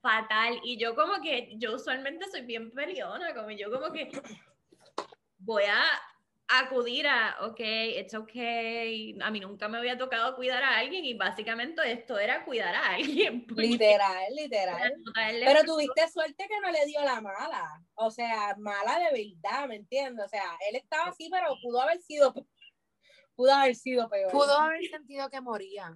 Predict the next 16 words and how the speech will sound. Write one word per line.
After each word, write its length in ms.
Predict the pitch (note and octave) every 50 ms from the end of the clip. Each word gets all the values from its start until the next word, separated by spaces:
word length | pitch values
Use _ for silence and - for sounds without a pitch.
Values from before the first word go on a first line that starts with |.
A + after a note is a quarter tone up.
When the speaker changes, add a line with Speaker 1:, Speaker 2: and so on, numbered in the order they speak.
| E3 _ _
Speaker 2:
Pudo 200 | - C4 C4+ C4 C#4
haber 260 | C#4 C#4+ D4 D4 C#4+
sentido 380 | D#4 D#4+ C#4 - - C#4+ C#4 C#4
que 100 | D4 D4
pudo 180 | B3 C4+ B3+ B3
haber 200 | A#3+ - D4 A#3
vomitado, 920 | A#3+ C4 C4 B3+ A#3+ A3+ G#3+ G3+ F#3+ F#3+ F#3+ G3 G3 G#3 G#3 G#3 G#3 G#3 G#3 G#3+ C#5+ G#3+
pudo 80 | G3
Speaker 1:
<laughs> 100 | G3+ G3
No, 60 | G3+ F4
Speaker 2:
haberse 160 | D#4 - D#4
Speaker 1:
no 140 | D#4+ F#4 G#4 C5 C5
Speaker 2:
ido 200 | C4 C4 C4+ D4
Speaker 1:
sé. 80 | D4 E4
Speaker 2:
al 120 | D4+ C#4+ C4+
alcohol. 680 | A#3 G#3 G3 _ - E3+ E3 F#3+ F3+ D3+ C#3+ C#3+ D3